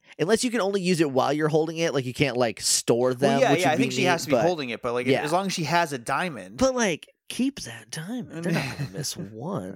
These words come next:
Speaker 2: don't know. No one's
Speaker 1: They're
Speaker 2: gonna
Speaker 1: never gonna
Speaker 2: know.
Speaker 1: know. So they, there's more fighting. There's a lot of fighting in this episode. There's more fighting. Uh, this, the crybaby gets away with the big diamond, and then they all, like,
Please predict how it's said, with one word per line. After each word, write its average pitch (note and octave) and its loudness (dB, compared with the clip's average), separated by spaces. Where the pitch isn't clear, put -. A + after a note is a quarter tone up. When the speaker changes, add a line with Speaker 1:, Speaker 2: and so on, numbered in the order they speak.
Speaker 2:
don't F3 -8
know. F#3 -8
No F#3+ -12
one's F#3 -14
Speaker 1:
They're G3+ -8
Speaker 2:
gonna C4 -8
Speaker 1:
never G#2+ -4
gonna F2 -10
Speaker 2:
know. D3 -8
Speaker 1:
know. - -6
So C4+ 2
they, G#3 0
there's F3+ 2
more E3+ 2
fighting. C3+ 2
There's B2+ 0
a B2 4
lot F2+ 2
of F2 -8
fighting F2+ -4
in - -14
this G2 -6
episode. G2+ -2
There's A2+ -2
more F#3 4
fighting. C3+ 0
Uh, A#2 2
this, C#3+ 0
the C#3 -4
crybaby C#3 2
gets B2+ 0
away A#2+ 2
with A2+ -2
the G#2+ -2
big F#2+ -2
diamond, F#2+ -4
and A2 -6
then A2 -2
they C#3 4
all, B2 0
like, G#2+ -4